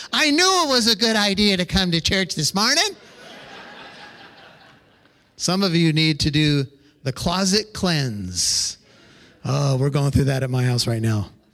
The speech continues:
That's probably why I'm bringing it up. But anyway. <laughs> Now, if you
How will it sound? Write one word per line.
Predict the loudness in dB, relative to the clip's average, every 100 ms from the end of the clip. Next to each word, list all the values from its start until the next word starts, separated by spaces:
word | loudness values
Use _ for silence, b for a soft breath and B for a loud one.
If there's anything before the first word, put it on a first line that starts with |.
| B B B
That's | -4
probably | 0 0
why | 0 0
I'm | 0
bringing | 0 0
it | 0
up. | 0 0
But | 0
anyway. | 2 2
<laughs> | -2 -6 -14 -20 -20 -20 -20 -20 -20 -20 -12 -10 -10 -12 _ _ _ _ -20 B B B B B B B B B
Now, | -2 0 0 -4 -16 _ _ _ _ _ -20 _ 2
if | 2 2
you | 2 4 4 0